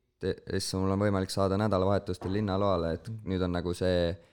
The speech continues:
Speaker 1: üks nagu motivaatoritest ära võetud, et nagu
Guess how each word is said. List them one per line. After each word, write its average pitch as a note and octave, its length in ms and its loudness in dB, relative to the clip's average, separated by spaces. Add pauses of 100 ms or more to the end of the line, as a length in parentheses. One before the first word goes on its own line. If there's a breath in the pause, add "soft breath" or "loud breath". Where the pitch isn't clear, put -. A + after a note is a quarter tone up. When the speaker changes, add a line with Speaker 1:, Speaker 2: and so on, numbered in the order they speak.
(360 soft breath)
Speaker 1:
üks A2 260 0
nagu F#2 160 0
motivaatoritest G2 1040 0
ära F#2+ 220 4
võetud, F2+ 480 0
et - 80 -8 (500)
nagu D#2+ 220 -6